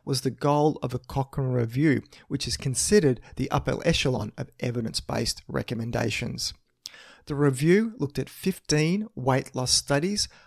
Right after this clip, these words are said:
of around three months duration each, and three studies looked at weight maintenance, and I'll link to this study in the show notes. Each study involved some form of a green tea preparation given to one group of people,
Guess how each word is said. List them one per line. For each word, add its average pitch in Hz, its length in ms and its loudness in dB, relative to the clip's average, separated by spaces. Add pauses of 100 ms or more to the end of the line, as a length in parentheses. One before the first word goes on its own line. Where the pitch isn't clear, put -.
(100)
of 214 140 -6
around 156 500 2
three - 320 0
months 127 440 -2 (100)
duration 117 640 -2
each, - 400 -6 (560)
and 127 160 -4
three 208 260 4
studies 139 480 2
looked 135 220 -2
at - 140 -8
weight 117 280 -4
maintenance, - 800 -4 (400)
and 123 160 -4
I'll 123 100 2
link 190 240 2
to - 80 -4
this 131 160 0
study 160 520 2 (320)
in 123 160 -4
the 113 80 -4
show 117 240 -4
notes. - 480 -4 (920)
Each 196 220 4
study 190 540 4
involved 139 580 2
some 175 320 2
form 143 400 -4
of 123 120 -6
a 123 60 -4
green 151 540 -2
tea 143 300 -2
preparation 135 840 0 (440)
given 190 420 4
to - 140 -2
one 143 380 0
group 139 300 2
of - 160 -10
people, - 440 0